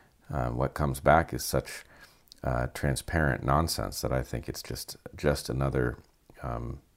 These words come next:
fiction in their little glossary of terms that, uh, are being used for a purpose. Um, so yes, I do think that they are,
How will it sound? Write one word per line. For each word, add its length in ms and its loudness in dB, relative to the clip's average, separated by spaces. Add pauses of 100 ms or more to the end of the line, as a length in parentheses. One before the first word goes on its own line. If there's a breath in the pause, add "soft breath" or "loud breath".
(140)
fiction 580 0
in 180 -2
their 160 -2
little 200 0
glossary 580 2
of 200 -4 (460 loud breath)
terms 440 4
that, 340 -2
uh, 320 0
are 260 -2 (640)
being 280 0
used 260 0
for 140 -2
a 40 -4
purpose. 600 -6 (840 soft breath)
Um, 420 6
so 120 4
yes, 240 12
I 60 6
do 160 6
think 280 2
that 160 -6
they 140 6
are, 320 6